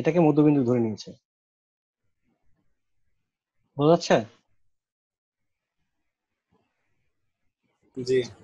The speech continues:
Speaker 1: আচ্ছা, এবার আমরা যদি এটা click করার সময় keyboard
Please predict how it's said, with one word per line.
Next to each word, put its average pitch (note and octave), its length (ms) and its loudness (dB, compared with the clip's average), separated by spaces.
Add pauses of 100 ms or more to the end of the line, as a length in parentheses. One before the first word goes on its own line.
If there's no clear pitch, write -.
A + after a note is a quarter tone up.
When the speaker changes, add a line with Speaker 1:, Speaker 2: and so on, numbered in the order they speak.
(680)
Speaker 1:
আচ্ছা, - 180 -8 (140)
এবার E3 340 6 (120)
আমরা D3 260 4
যদি D#3+ 240 4 (140)
এটা E3 220 0
click F3+ 380 -4
করার F3 260 2
সময় B2 300 -4
keyboard F3+ 280 -4